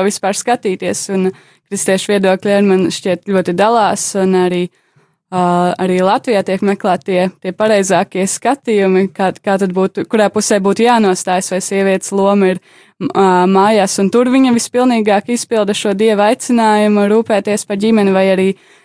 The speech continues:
vai arī uzņemoties, ā, jā, tas, tas, ko tika minēts, kā šī dubultā slodze, un tad, ā, jā, nu, mans viedoklis ir tas, ka mēs esam tādā ļoti, ļoti,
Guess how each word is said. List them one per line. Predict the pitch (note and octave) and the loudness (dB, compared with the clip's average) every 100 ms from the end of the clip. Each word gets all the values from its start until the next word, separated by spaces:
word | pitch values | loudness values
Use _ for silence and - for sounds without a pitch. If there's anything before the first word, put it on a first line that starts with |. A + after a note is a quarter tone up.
| _ | _
vai | G3 F#3+ | -2 0
arī | F#3+ G3+ | 2 2
uzņemoties, | A3+ G#3+ G3 F#3+ G3 F#3 F#3+ - G3+ | 4 4 4 2 0 -2 0 0 0
ā, | F3+ F3 F#3 | 2 2 0
jā, | F#3 F3+ | 0 -2
tas, | G3 - - G3 | -4 -6 -10 -8
tas, | G3 - | -6 -6
ko | - F#3 F#3 F#3+ F#3 | -2 0 2 0 -4
tika | G3 F#3 G3 | -10 -4 0
minēts, | G3+ F3+ E3+ - | 2 2 0 -2
kā | F3 - | -4 -4
šī | - F#3+ | -4 0
dubultā | G#3 A3 G3+ G3 F3+ F#3 | 0 2 0 0 -2 -2
slodze, | - A#3 B3+ G#3+ G#3 | 0 2 2 2 0
un | F#3+ G3 | 0 -2
tad, | G3+ F#3 | -4 -2
ā, | F#3+ F#3+ F#3+ _ _ _ - | 0 0 -4 _ _ _ -8
jā, | G3+ F#3+ | -2 -2
nu, | - _ - G#3+ | -4 _ -4 0
mans | G#3 A3 A3 | 2 2 2
viedoklis | G#3 G3+ G3+ G#3+ G3+ | 2 0 -2 -2 -2
ir | G3 | -2
tas, | G3+ | -4
ka | - F3+ | -2 0
mēs | F#3 - | 0 0
esam | G3 F#3+ | -2 0
tādā | F3+ F3+ | 0 0
ļoti, | G3 G3 G3+ F#3 | 2 0 -2 -4
ļoti, | F3+ F#3 | -2 -4